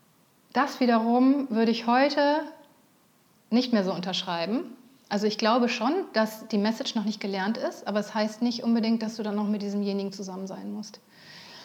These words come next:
Denn, ähm, auch die Erfahrung habe ich gemacht mit einem sehr anstrengenden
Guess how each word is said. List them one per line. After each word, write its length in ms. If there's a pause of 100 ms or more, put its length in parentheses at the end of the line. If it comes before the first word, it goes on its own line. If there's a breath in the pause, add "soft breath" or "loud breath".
(260 loud breath)
Denn, 480
ähm, 600 (880)
auch 180
die 160
Erfahrung 400
habe 160
ich 140 (520 loud breath)
gemacht 600 (240)
mit 240 (460)
einem 300
sehr 260
anstrengenden 1000